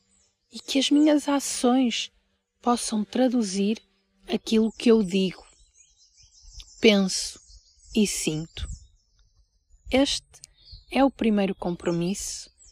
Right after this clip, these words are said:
de uma vida de yoga. Levando a cabo esse compromisso, a minha vida passa a ser mais meditativa. Isto é,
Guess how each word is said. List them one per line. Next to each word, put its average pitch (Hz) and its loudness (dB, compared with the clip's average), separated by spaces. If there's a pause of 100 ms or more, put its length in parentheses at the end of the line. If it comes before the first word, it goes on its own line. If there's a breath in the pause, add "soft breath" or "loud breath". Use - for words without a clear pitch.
(260)
de 185 0
uma 180 0
vida 185 2
de 165 -2
yoga. 156 -4 (2500)
Levando 202 4
a 196 2
cabo 202 2
esse - -2
compromisso, 202 -2 (1500)
a 233 2
minha 247 4
vida 240 0 (540)
passa 226 -6
a 208 -2
ser 220 0
mais 208 0 (100)
meditativa. 180 0 (1300)
Isto 208 -2
é, 180 0